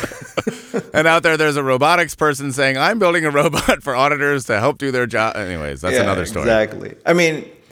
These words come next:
Speaker 1: it, it, it could be anything. And, and you get hit left, right, and upside down. Some things you're expecting, some things you're not. Um, and it's always something new.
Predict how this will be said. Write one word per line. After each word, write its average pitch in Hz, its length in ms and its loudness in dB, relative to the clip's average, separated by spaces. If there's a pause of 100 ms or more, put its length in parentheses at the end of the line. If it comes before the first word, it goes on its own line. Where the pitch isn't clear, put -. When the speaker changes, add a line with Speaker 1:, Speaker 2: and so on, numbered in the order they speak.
(180)
Speaker 1:
it, - 180 -14
it, - 240 -2
it 156 160 2
could 160 140 0
be 160 120 4
anything. 135 420 -2
And, 127 180 -2
and 139 160 0
you 151 100 0
get 151 200 2
hit 151 380 -4
left, 135 340 2
right, 139 180 4
and 135 80 -4
upside 123 360 0
down. 123 360 0
Some 127 180 -4
things 131 320 -6
you're 123 140 2
expecting, 123 580 -2
some 123 280 -4
things 120 300 -4
you're 113 320 0
not. 113 580 -2 (520)
Um, 110 960 -2 (520)
and 117 840 -2 (360)
it's 131 200 0
always 139 260 4
something 127 380 -2
new. 104 280 -2